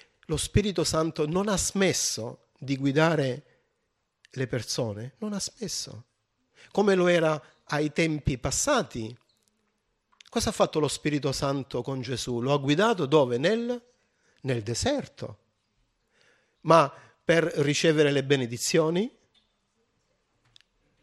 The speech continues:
Ma lo ha guidato per essere provato. Può darsi pure che nel nuovo anno lo Spirito Santo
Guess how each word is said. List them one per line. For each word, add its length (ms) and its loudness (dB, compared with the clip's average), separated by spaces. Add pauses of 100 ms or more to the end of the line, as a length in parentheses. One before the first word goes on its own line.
(120)
Ma 300 6
lo 120 10
ha 60 8
guidato 480 4
per 160 4
essere 640 2 (920)
provato. 920 0 (1120)
Può 100 8
darsi 380 6
pure 240 8
che 140 2
nel 180 4
nuovo 320 6
anno 560 6
lo 100 0
Spirito 480 0
Santo 680 -4